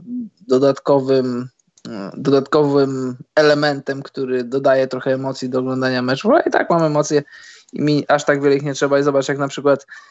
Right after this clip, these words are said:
no, prosty mechanizm, jest gdzieś tam w jakiejś drużynie kontuzja czołowego zawodnika, wiadomo, że ci, y, ludzie z ławki muszą zrobić step up i wtedy fantasy dobrze ich jest ich podjąć. I ma, ja mam, mam na to czas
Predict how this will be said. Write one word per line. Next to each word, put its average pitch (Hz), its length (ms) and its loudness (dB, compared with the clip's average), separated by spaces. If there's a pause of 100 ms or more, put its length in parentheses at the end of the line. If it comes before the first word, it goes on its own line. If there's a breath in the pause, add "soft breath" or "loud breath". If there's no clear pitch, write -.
(440 loud breath)
no, 139 240 0
prosty 147 360 0
mechanizm, 143 440 -2
jest 131 200 -4
gdzieś 143 160 -6
tam 139 120 -4
w 131 40 -4
jakiejś 135 200 -6
drużynie 135 300 -4
kontuzja 135 400 2
czołowego 131 380 4
zawodnika, 131 460 2
wiadomo, 135 380 0
że 131 140 0
ci, 120 500 2
y, 104 360 0
ludzie 127 260 4
z 123 60 -2
ławki 127 320 2
muszą 127 220 0
zrobić 127 260 2
step 127 240 -2
up 127 140 4 (140)
i 120 220 -2
wtedy 120 580 0
fantasy 131 440 -2
dobrze 127 260 0
ich 123 140 -4
jest 120 260 -4
ich 127 160 -4
podjąć. 139 680 0 (580 soft breath)
I - 120 -10 (100)
ma, - 160 0
ja 160 100 -2
mam, - 380 0
mam 151 260 0
na 127 140 -2
to - 120 -8
czas 131 420 0